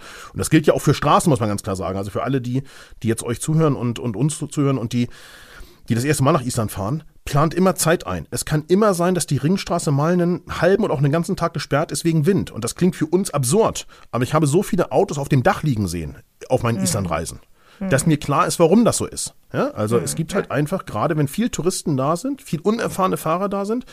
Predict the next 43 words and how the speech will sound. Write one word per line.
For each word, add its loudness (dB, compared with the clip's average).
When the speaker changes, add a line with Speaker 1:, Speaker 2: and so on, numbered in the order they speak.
Speaker 2:
Ja, -2
Speaker 1:
dann 2
Speaker 2:
ja, 4
ja, 4
Speaker 1:
neigen 4
die 0
Speaker 2:
klar. 0
Speaker 1:
halt -2
umso 2
mehr 4
dazu 0
zu -4
sagen, 2
"Jetzt 0
wird 0
mal 0
für 0
einen 0
halben 2
Tag -4
die -4
Straße -2
an -2
folgendem 0
Abschnitt -4
gesperrt, -4
weil 6
sonst 4
müssen 4
wir 4
doch -2
hier 2
die 6
alle 6
rausziehen." 2
Und -2
das 0
ist -2
halt 4
sehr 6
mühselig 6
auf -6
Island. -6